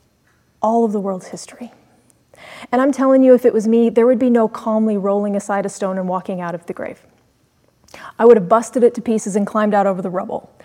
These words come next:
and probably yelled a battle cry of victory. Apparently, Jesus can appear and disappear at will, and I very certainly would have sought out the Sadducees and the Pharisees and done my very best end zone dance.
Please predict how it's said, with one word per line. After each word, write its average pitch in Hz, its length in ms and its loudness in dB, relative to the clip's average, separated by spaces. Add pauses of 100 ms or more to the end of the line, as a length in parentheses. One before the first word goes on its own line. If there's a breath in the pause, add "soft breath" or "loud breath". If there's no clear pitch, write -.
(240 loud breath)
and 202 100 -4
probably 226 420 2
yelled 214 580 2
a 214 60 0
battle 196 340 -2
cry - 460 -8 (200 loud breath)
of 208 120 0
victory. - 460 -6 (1160 loud breath)
Apparently, 240 440 0
Jesus 233 340 0
can 226 140 -4
appear 240 320 6
and 226 100 4
disappear 214 440 0
at - 80 -4
will, 214 320 2
and 214 100 -2
I 208 80 0
very 214 320 0
certainly 240 460 0
would 214 160 0
have 196 80 -6
sought 214 320 -2
out 220 180 2
the 208 60 -6
Sadducees 214 640 -2
and 208 160 -4
the 202 80 -6
Pharisees 208 640 -2
and 214 140 -4
done 214 160 0
my 214 140 -2
very 214 460 0 (240 loud breath)
best 196 460 0 (200 soft breath)
end 202 220 -2
zone 175 220 -10
dance. - 380 -14